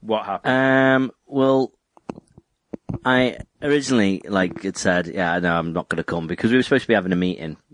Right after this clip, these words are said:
Speaker 2: It, it, we, we're overdue a Nod meeting.
Speaker 1: I think
Speaker 2: A
Speaker 1: it's too
Speaker 2: Nod thing.
Speaker 1: late now for this Nod meeting. I think the
Speaker 2: I still
Speaker 1: hype's
Speaker 2: want
Speaker 1: died
Speaker 2: one.
Speaker 1: down.
Speaker 2: It doesn't matter. It's nothing to do with hype. We still, we, we, we, we, you know, we just need to discuss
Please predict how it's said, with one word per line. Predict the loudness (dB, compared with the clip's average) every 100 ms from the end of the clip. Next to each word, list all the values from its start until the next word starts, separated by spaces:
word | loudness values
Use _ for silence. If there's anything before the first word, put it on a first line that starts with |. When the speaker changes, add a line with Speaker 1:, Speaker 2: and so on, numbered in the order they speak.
| -2
Speaker 2:
It, | 0
it, | 2 2 0 0
we, | -2 0
we're | 0 2 2 0
overdue | 0 0 0 0 0 0 -2
a |
Nod | -2 0 -2 -4
meeting. | -8 -6 -10 -12 -14 -20 -4
Speaker 1:
I | -2
think | 0 -2 0
Speaker 2:
A | 0
Speaker 1:
it's | -2
too | -2 0
Speaker 2:
Nod |
thing. | 2
Speaker 1:
late | 0 0 -4
now | -10 -12 -16 _
for | -6 -4
this | -4
Nod | -4 -4 -2
meeting. | -6 -2
I | -2
think | 0 -4 -6
the | -4
Speaker 2:
I |
still | 0 0
Speaker 1:
hype's | 2
Speaker 2:
want | 0
Speaker 1:
died | 0
Speaker 2:
one. | -4
Speaker 1:
down. | -4 -8 -20 _ _ _
Speaker 2:
It | -2
doesn't | 0 2
matter. | 2 0
It's | 0
nothing | 0 2
to | 2
do | 2
with | 0
hype. | 0 -4 -4 -6 -16 -20 -20 _ _
We | -6
still, | -4 2 4 4 0 0
we, | -2
we, | 2 0 0 -4
we, | -2 -2 -2
we, | -2
you | -2
know, | 2 2
we | 2
just | 0
need | -4
to | -4
discuss | -12 0 0 0 -12